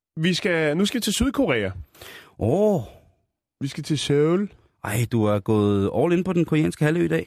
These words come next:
Speaker 1: Jamen, tænk, hvis vi skal have noget fra nord, skal vi også have noget fra syd. Vi er nødt til at have ligevægt.
Speaker 2: Du er helt, du har helt fuldstændig ret.
Speaker 1: Og vi skal til noget, som jeg tror hedder Gyeonggi-provinsen.
Speaker 2: Mhm.
Speaker 1: Ikke Gnocchi, du ved,
Speaker 2: Nej.
Speaker 1: den lille italienske lækre kartoffelpasta-ting der.
Speaker 2: <laughs>
Speaker 1: Øhm,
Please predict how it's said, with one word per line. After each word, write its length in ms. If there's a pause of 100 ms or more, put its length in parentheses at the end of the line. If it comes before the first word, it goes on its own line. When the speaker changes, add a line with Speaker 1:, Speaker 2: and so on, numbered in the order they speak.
(140)
Speaker 1:
Jamen, 200
tænk, 140
hvis 100
vi 40
skal 140
have 60
noget 160
fra 60
nord, 200
skal 140
vi 60
også 160
have 40
noget 100
fra 80
syd. 360
Vi 80
er 40
nødt 160
til 100
at 120
have 140
ligevægt. 540
Speaker 2:
Du 80
er 40
helt, 300
du 100
har 80
helt 220
fuldstændig 340
ret. 140 (100)
Speaker 1:
Og 340
vi 60
skal 200
til 180
noget, 320
som 200
jeg 120
tror 320
hedder 420
Gyeonggi-provinsen. 2000 (320)
Speaker 2:
Mhm. 200
Speaker 1:
Ikke 240
Gnocchi, 460 (180)
du 60
ved, 100
Speaker 2:
Nej. 120
Speaker 1:
den 240
lille 260 (100)
italienske 520
lækre 320
kartoffelpasta-ting 1200
der. 220
Speaker 2:
<laughs> 40 (600)
Speaker 1:
Øhm, 580